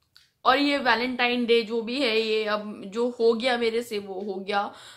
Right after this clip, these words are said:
but मैं अब शायद इस डे को इस तरीके से तो कभी सेलिब्रेट नहीं कर पाऊंगी, या कभी मैं,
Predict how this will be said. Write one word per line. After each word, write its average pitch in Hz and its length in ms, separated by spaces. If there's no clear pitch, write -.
but 214 220
मैं 220 300
अब - 220
शायद 196 580
इस - 260
डे 208 180
को 202 520
इस 240 180
तरीके 208 300
से 214 120
तो 202 120
कभी 196 300
सेलिब्रेट 180 500
नहीं 226 160
कर 175 100
पाऊंगी, 175 380
या 185 100
कभी 190 320
मैं, 190 440